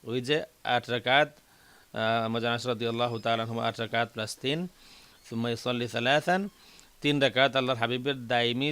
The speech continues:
ছিল তিন রাকাত। দুই রাকাতের পরে তাশাহুদ আছে, আমরা প্রমাণ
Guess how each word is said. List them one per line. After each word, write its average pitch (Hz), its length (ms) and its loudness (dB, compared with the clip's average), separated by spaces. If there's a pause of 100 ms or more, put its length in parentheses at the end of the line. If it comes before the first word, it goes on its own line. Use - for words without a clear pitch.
ছিল 151 260 -2
তিন 127 280 -4
রাকাত। 95 360 -8 (800)
দুই 147 200 2
রাকাতের 165 600 8
পরে 156 320 2 (520)
তাশাহুদ 131 500 0
আছে, 139 240 2
আমরা 135 260 2
প্রমাণ 117 260 -4